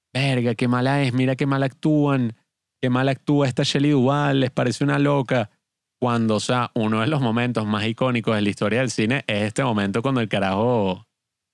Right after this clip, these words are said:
eh, parte la puerta así con un hacha y que, "Here's Johnny". O sea, una película que tenga todos estos momentos, wow, o sea, es como uno ni se imagina que haya sido odiada cuando salió.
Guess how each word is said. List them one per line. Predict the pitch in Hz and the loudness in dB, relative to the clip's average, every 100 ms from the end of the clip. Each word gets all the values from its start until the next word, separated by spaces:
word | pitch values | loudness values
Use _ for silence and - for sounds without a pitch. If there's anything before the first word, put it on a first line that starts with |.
| _ | _
eh, | 117 110 101 98 95 90 92 | -4 0 0 0 0 -2 -4
parte | - 104 98 117 | -4 -2 -2 0
la | 127 101 | -2 0
puerta | 101 98 98 | 0 0 -2
así | 117 120 113 120 127 120 107 101 | -2 0 2 2 2 2 2 0
con | 123 117 | -2 0
un | 110 | 0
hacha | 110 113 110 | 0 -2 -4
y | |
que, | 98 92 | -4 -4
"Here's | 95 104 104 - | -2 0 -2 -2
Johnny". | 127 135 123 117 117 _ _ _ _ _ _ _ _ _ _ | 0 2 2 0 -4 _ _ _ _ _ _ _ _ _ _
O | 95 | -2
sea, | 95 98 - _ _ _ _ _ 127 | -2 -4 -8 _ _ _ _ _ -2
una | 117 120 | 0 0
película | 135 120 107 143 | 0 0 0 0
que | 123 117 | 0 0
tenga | 123 120 | 0 0
todos | 104 110 110 | 0 0 0
estos | 113 147 135 | -2 -2 0
momentos, | 123 110 110 113 135 147 - _ - - _ _ _ | 2 2 2 0 0 0 -2 _ -20 -20 _ _ _
wow, | 120 107 104 110 | -4 -2 0 0
o | 104 | 0
sea, | 110 104 98 | 0 0 0
es | 92 | -2
como | 113 127 135 113 98 95 _ _ _ _ _ _ _ 123 | -2 0 0 0 -2 -6 _ _ _ _ _ _ _ -2
uno | 117 123 | 0 2
ni | 143 143 | 2 2
se | 143 | 2
imagina | 127 113 107 110 131 | 2 2 0 0 0
que | 131 | 0
haya | 117 | 0
sido | 113 131 | 0 2
odiada | 135 131 127 127 131 | 2 2 2 0 0
cuando | 143 127 | 0 0
salió. | - 98 104 | 0 0 0